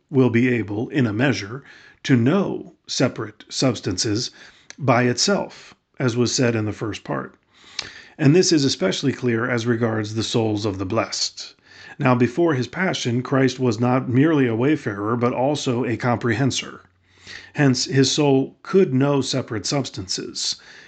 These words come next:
in the same way that a separated soul could. Reply to objection three. The knowledge of singulars pertains to the perfection of the intellective soul, not in speculative knowledge, but in practical knowledge,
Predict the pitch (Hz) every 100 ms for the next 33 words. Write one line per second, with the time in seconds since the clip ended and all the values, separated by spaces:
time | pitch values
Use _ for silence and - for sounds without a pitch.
0 | - 139 120 - 135 123 120 110 110 110
1 | - 127 113 104 98 95 - 104 92 92
2 | - 95 - - _ _ _ _ _ _
3 | _ _ _ _ _ _ _ - - -
4 | - - - 139 135 123 117 120 - 117
5 | - 67 - - - 139 131 151 175 175
6 | 135 131 - 170 160 123 98 95 117 127
7 | - - _ 139 127 147 147 139 135 -
8 | 131 127 123 147 143 - 127 123 - -
9 | - - 156 127 143 143 135 127 123 127
10 | - 135 117 131 143 147 160 147 117 -
11 | 175 190 147 113 107 104 104 95 107 107
12 | 120 127 127 165 185 165 156 175 131 -
13 | 101 92 87 139 - -